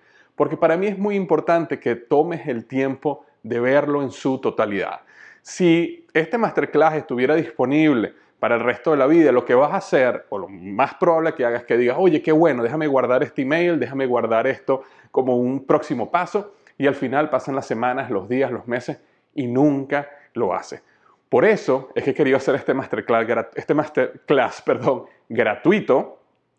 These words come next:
pero por un tiempo limitado. Y vas a ver aquí en esta página cuánto tiempo te queda para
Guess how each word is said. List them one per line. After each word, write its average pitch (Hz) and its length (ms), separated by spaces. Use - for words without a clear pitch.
pero 139 500
por 123 500
un 123 220
tiempo 110 600
limitado. 92 520
Y 98 40
vas 104 140
a 135 80
ver 135 120
aquí 135 200
en 139 100
esta 139 220
página 127 400
cuánto 117 500
tiempo 113 460
te 113 100
queda 95 340
para 107 380